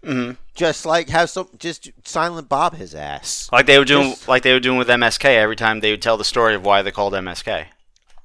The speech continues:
Speaker 2: Yeah, just do that. But with everything that, anytime Ricochet tries to open his mouth and let his actions speak.
Speaker 1: Mm-hmm.
Speaker 2: And that's it. That's all you gotta do with this guy. Um, yeah, it's, ooh, it's rough, man.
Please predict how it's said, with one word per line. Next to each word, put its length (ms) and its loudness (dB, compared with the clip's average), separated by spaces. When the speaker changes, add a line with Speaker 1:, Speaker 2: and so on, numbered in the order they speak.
Speaker 2:
Yeah, 260 -4
just 320 -14
do 200 -18
that. 440 -4
But 200 -4
with 200 -6
everything 560 -4
that, 300 -4
anytime 500 -6
Ricochet 380 -14
tries 240 -8
to 80 -10
open 260 -10
his 100 -20
mouth 400 -10
and 200 -2
let 180 -4
his 200 -8
actions 460 0
speak. 420 -14
Speaker 1:
Mm-hmm. 320 -8
Speaker 2:
And 180 -8
that's 300 -2
it. 240 -8
That's 180 -6
all 140 -4
you 80 -12
gotta 280 -2
do 140 -12
with 140 -10
this 180 -16
guy. 360 -14
Um, 480 -4
yeah, 240 0
it's, 380 -8
ooh, 180 -2
it's 180 -10
rough, 360 0
man. 380 -12